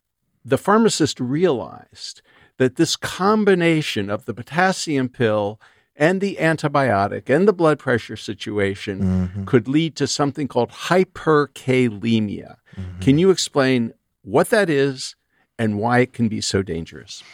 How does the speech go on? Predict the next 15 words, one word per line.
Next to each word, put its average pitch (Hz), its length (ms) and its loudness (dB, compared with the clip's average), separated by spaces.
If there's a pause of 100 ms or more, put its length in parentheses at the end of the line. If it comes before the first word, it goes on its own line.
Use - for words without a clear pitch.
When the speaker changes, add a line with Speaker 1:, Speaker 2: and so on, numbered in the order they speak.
(280)
Speaker 2:
Yeah, 104 540 2
no, 101 200 -8
that's 107 200 -8
a - 60 -6
great 123 280 -2
catch - 540 -6
for 95 160 -6
that 85 220 -2
pharmacist. 80 800 -8
Speaker 1:
Oh, 147 180 2
Speaker 2:
Uh, - 20 -2
Speaker 1:
and 131 180 -2
by 135 140 0
the 123 100 -2
way, 123 280 -2